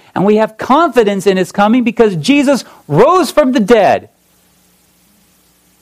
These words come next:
Without a doubt, we know that our purposes, that our purpose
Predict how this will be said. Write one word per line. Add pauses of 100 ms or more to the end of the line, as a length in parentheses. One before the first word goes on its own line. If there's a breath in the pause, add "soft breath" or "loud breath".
(840)
Without
a
doubt,
we
know (440)
that
our
purposes, (1400)
that
our
purpose